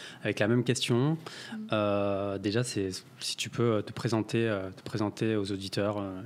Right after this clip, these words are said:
Speaker 1: et aux personnes qui nous regardent sur le, sur le podcast, qui tu es, ce que tu fais dans la vie.
Speaker 2: Ok.
Speaker 1: Et puis après, euh, on creusera un petit peu, euh, dans ta vie, si tu
Speaker 2: Ok.
Speaker 1: le veux bien.
Speaker 2: Ouais, avec plaisir.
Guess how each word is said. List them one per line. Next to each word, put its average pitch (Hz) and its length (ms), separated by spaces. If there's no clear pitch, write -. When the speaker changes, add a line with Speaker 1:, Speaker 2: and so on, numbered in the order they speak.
Speaker 1:
et 107 100
aux 101 40
personnes 110 300
qui 107 100
nous 101 80
regardent 101 240
sur - 140
le, 95 200
sur - 120
le 104 60
podcast, - 480
qui - 120
tu 101 240
es, 98 200
ce - 80
que - 80
tu - 100
fais 113 80
dans 101 80
la 101 100
vie. 92 340
Speaker 2:
Ok. 214 180
Speaker 1:
Et 110 60
puis - 120
après, 113 320
euh, 95 60
on 110 60
creusera 104 280
un 101 60
petit 101 180
peu, - 140
euh, 101 160
dans 107 140
ta 113 140
vie, - 400
si - 180
tu 269 140
Speaker 2:
Ok. 104 40
Speaker 1:
le 104 60
veux 110 80
bien. 104 180
Speaker 2:
Ouais, 240 160
avec 240 160
plaisir. 233 300